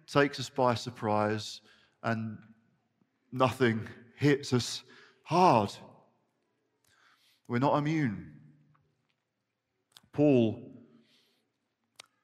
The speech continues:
the Apostle Paul, was aware that bad things can happen to good people.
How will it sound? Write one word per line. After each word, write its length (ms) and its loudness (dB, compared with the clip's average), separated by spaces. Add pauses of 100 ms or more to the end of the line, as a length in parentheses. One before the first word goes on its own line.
(440)
the 100 0
Apostle 360 -2
Paul, 320 -2
was 160 -2
aware 500 0 (1400)
that 440 0 (240)
bad 220 2
things 640 -4 (1200)
can 140 -4
happen 360 -2
to 100 -6
good 240 -4
people. 460 -6